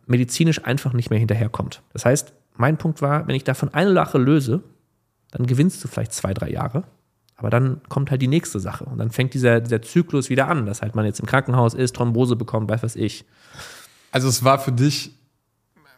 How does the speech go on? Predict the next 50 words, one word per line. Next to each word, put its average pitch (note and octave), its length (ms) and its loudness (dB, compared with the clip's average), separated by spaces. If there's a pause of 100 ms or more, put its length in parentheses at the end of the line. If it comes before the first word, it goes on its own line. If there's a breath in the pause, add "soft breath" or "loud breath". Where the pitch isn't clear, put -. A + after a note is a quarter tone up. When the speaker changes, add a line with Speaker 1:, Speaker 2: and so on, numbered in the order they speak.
(180 soft breath)
Speaker 2:
du A#2+ 120 2
hast B2+ 120 2
überlegt, C3+ 280 4
okay, B2+ 180 -2
ich A2+ 140 -4
könnte D3 200 0
mich B2+ 60 0
jetzt C3 160 -2
auf - 180 -8
eine D3 220 4
Sache C3+ 220 2
konzentrieren, D3 720 2
könnte C3+ 240 -2
darauf A#2 260 2
zehn C#3+ 240 0
Jahre C3 180 2
meines A#2 220 4
Lebens C#3+ 460 2 (200)
oder G2 440 2
sechs, - 340 -4 (140)
acht - 180 0
bis - 120 -4
zehn C3+ 180 4
Jahre B2+ 180 4
meines A2 220 4
Lebens D3+ 320 4
setzen, F3+ 420 -2 (400 loud breath)
aber A2+ 140 4
habe C#3 120 2
eigentlich C3+ 180 2
nur C3+ 80 2
einen A#2 40 0
kleinen A#2 220 2
Impact. - 480 -2 (100)
Speaker 1:
Wenn A#2+ 160 2
das A2+ 140 2
reicht, A2 400 0
acht - 160 -14
bis - 160 -12
zehn G2 160 0
Jahre G2+ 240 2
Speaker 2:
Ja. G#2+ 80 8
Speaker 1:
in G2+ 60 6
der F#2+ 80 2
Medizin G#2 380 0
oder G#2 160 0
in G2+ 100 0
Biotechnikforschung. G#2+ 840 -2
Speaker 2:
Ja. G#2 280 4 (160)
Speaker 1:
Ähm, - 120 -10